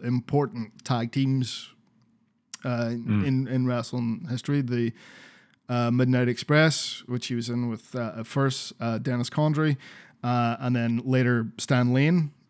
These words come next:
Speaker 1: um, with, uh, your favorite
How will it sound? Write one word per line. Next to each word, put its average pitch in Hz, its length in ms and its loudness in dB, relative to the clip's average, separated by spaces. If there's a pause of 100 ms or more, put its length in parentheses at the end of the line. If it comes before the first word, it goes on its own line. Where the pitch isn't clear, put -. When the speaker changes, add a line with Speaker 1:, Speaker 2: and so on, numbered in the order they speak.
(100)
Speaker 1:
um, 120 560 0 (140)
with, 127 440 -4
uh, 117 300 -4 (260)
your 127 200 0
favorite 175 580 6